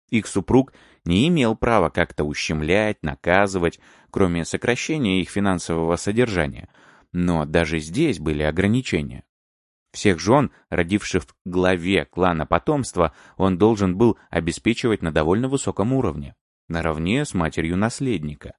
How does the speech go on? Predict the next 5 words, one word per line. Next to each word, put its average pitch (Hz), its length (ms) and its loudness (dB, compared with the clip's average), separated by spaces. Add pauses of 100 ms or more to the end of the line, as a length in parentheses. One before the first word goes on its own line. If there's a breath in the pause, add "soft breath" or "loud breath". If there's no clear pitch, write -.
(680)
Невыполняющий 131 1080 2 (180 soft breath)
этого 87 380 0
закона 80 420 0
глава 80 420 2
клана 120 500 0